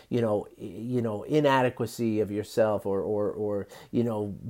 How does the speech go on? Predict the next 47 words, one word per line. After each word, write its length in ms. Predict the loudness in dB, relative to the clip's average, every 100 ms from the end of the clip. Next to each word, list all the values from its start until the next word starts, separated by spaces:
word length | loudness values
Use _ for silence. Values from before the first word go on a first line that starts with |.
| 4
whatever 440 | 6 8 6 4
negative 680 | 2 4 4 4 4 2 0
kind 260 | -2 0
of 120 | 0
emotional 800 | -2 -2 2 2 2 -2 0 -2
thought 440 | -2 2 4 4 2
that 120 | -4
you 120 | -4
might 240 | -4 -6 -2
have, 160 | 4 4 2 -6 -14 0
you 120 | 4
know, 220 | 6 4
that, 400 | 4 2 2 2
that 180 | 4 4
will 180 | 4 2
lead 240 | 2 0
to 140 | 0 0
another 360 | 2 2 2
negative 360 | 0 -2 -4 -8
thought, 300 | -4 -2 -2
and 100 | -6
will 100 | -4
lead 200 | -2 -2
to 120 | -4
another 300 | -4 -2 -2
negative 340 | -2 -4 -6 -4
thought, 220 | -2 -2
will 80 | -4
lead 180 | -6 -6
to 80 | -8
another 260 | -8 -8
negative 340 | -8 -8 -10 -4
thought. 180 | -4
And 80 | -2
the 60 | -4
reason 400 | 0 2 2 0
for 100 | 2
that, 200 | 2 2
as 160 | -2
I've 120 | -2 -2
explained 540 | -6 -6 -2 -2 0
here, 260 | 2 2 0 -16 -4
uh, 140 | -2 0
quite 340 | 4 4 4
some 160 | 0 -2
time 280 | 0 0
ago, 320 | 2 0 -2